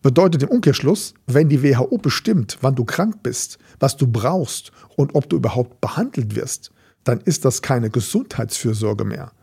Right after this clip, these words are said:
Dann ist das ein globales Körpersicherheitsprogramm. Und du bist das Produkt dazu. Übrigens an dieser Stelle mal ein klarer Hinweis.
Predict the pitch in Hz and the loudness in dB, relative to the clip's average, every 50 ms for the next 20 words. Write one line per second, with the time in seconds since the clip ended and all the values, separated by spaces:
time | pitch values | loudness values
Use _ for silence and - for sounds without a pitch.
0 | _ _ _ _ _ - 120 - - 202 - - - 175 151 - - - - 127 | _ _ _ _ _ -2 0 2 2 0 2 2 2 0 0 0 -4 -6 -4 -2
1 | 120 120 123 - - - - 127 120 107 - 127 127 147 170 165 156 - - - | -2 -2 -4 -6 -6 -2 0 0 2 2 2 0 2 2 0 0 -2 -4 -6 -2
2 | - 165 170 151 139 120 104 117 156 - 151 - - - - - - - 110 110 | 0 0 2 2 0 0 0 -4 -4 -4 -4 -4 -4 -6 -8 -8 -6 -4 -4 -2
3 | - 107 101 - - - - - - - - - _ - 160 147 127 117 123 202 | -2 -2 -4 -4 -6 -12 -20 -20 -20 -20 -20 -20 _ 2 2 2 2 2 2 0
4 | 254 247 165 135 151 113 - - - - - _ _ _ _ _ _ - - 101 | 0 2 2 2 2 2 0 -6 -10 -14 -20 _ _ _ _ _ _ -6 -6 -6
5 | - - - - 135 127 - 226 - - - - 104 107 101 - - - - - | -4 -4 0 2 4 4 4 2 2 -2 -6 -8 -6 -6 -6 -8 -8 -10 -10 -12
6 | _ _ _ _ _ _ _ - 202 180 220 175 220 190 170 - - 143 175 226 | _ _ _ _ _ _ _ 4 6 6 6 6 4 4 4 2 2 2 4 4
7 | 196 180 151 - 175 156 156 151 143 143 143 147 151 151 - - 123 110 - 139 | 4 4 4 6 6 6 6 6 6 4 4 4 2 0 -4 -6 -6 0 2 2
8 | 143 135 131 127 107 135 135 110 - 57 - - - - - | 2 4 2 2 2 2 2 0 -2 -6 -8 -10 -12 -12 -14